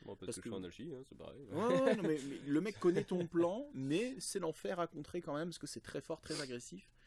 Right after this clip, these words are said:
Speaker 2: C'est compliqué dès, quand t'as des zonings avec des réglettes de douze dans tous les sens, ça commence à faire mal. Mais bon, là on a une Minx qui va à sept neuf,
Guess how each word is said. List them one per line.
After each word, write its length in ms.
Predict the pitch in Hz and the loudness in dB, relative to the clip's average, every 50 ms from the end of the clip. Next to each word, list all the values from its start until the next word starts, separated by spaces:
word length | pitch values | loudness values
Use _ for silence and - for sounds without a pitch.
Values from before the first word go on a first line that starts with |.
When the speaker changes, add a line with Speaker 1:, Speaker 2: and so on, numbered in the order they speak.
| - - - - _ _ - | -20 -20 -20 -20 _ _ -14
Speaker 2:
C'est 160 | - - - | -10 -8 -6
compliqué 400 | - 170 147 - 156 - - 175 | -4 -6 -6 -6 -8 -4 -4 -2
dès, 100 | 147 123 | -2 -2
quand 140 | - 127 120 | -4 -4 -4
t'as 100 | 127 120 | -4 -4
des 120 | 123 123 | -4 -2
zonings 340 | 120 127 131 147 156 151 131 | -2 -2 -2 -2 -2 0 0
avec 200 | 113 110 113 113 | 0 0 0 -2
des 120 | 110 113 | 0 -2
réglettes 300 | 107 117 117 131 131 120 | -2 0 -2 -2 -4 -4
de 120 | 120 123 123 | -2 -4 -4
douze 200 | 123 135 135 120 | -4 -4 -6 -6
dans 100 | 113 110 | -6 -6
tous 120 | - 123 | -4 -2
les 100 | 120 117 | -4 -2
sens, 240 | - - 160 160 - | -2 -4 -8 -8 -8
ça 100 | - 117 | -8 -10
commence 320 | - - 127 131 - - | -10 -8 -8 -8 -8 -10
à 40 | 123 | -12
faire 200 | 113 - 110 104 | -10 -8 -8 -6
mal. 160 | 101 98 - - - - _ _ - - - _ - - _ - | -8 -8 -10 -14 -18 -20 _ _ -20 -20 -20 _ -20 -20 _ -4
Mais 80 | 104 110 | -4 -2
bon, 160 | 117 107 98 - - - - | -2 -2 -6 -8 -14 -12 -6
là 220 | 101 104 131 160 | -2 0 0 0
on 100 | 165 139 | 0 0
a 60 | 110 | 0
une 100 | 101 101 | 0 0
Minx 300 | 107 120 139 156 - - | 0 0 -2 -4 -6 -10
qui 140 | - - 110 | -10 -6 -4
va 120 | 98 92 | -4 -2
à 40 | 92 - | -4 -4
sept 200 | - 113 - - | -6 -8 -6 -4
neuf, 220 | 120 139 175 185 | -4 -4 -4 -6